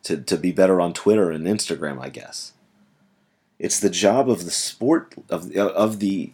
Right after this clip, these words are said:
you know, of the league. It's the sport's responsibility to hype these guys up, to hype up a Harper or a Trout or a Mookie Betts.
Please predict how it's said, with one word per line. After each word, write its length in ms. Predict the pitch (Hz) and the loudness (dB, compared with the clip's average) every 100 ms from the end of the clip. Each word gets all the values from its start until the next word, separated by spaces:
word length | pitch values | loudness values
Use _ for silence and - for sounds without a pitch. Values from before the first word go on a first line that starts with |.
| _ | _
you 120 | 113 | -2
know, 80 | 104 | 0
of 240 | 90 107 | 2 2
the 60 | 107 | 2
league. 640 | 92 90 180 117 87 120 _ _ _ _ _ _ _ _ _ _ _ _ _ | 0 2 2 2 -2 -10 _ _ _ _ _ _ _ _ _ _ _ _ _
It's 180 | 104 - | -8 -4
the 120 | 107 | -2
sport's 480 | - - 143 160 - | -2 0 0 0 -2
responsibility 1080 | 120 - 127 107 92 127 185 123 69 69 _ _ _ _ _ _ _ _ - | -4 -2 -2 -2 -2 0 2 0 -4 -10 _ _ _ _ _ _ _ _ -8
to 160 | - | -6
hype 320 | 110 139 156 | -2 -4 -4
these 180 | - 131 | 0 0
guys 280 | 107 117 107 | 2 0 0
up, 280 | 147 170 - _ - - _ _ _ _ _ _ _ _ _ | -2 -4 -8 _ -20 -20 _ _ _ _ _ _ _ _ _
to 120 | - | -10
hype 280 | 95 139 139 | -2 -2 0
up 180 | 151 156 | -4 -2
a 40 | |
Harper 500 | 85 - 76 73 78 | -6 -2 -4 -2 -2
or 220 | 76 78 73 | -2 -2 -4
a 60 | |
Trout 500 | 73 - 78 76 69 _ | -6 -6 -2 -2 -4 _
or 120 | 80 | -8
a 60 | 76 | -6
Mookie 400 | 76 82 78 69 | -6 -6 -8 -6
Betts. 500 | 73 71 - - | -6 -4 -6 -8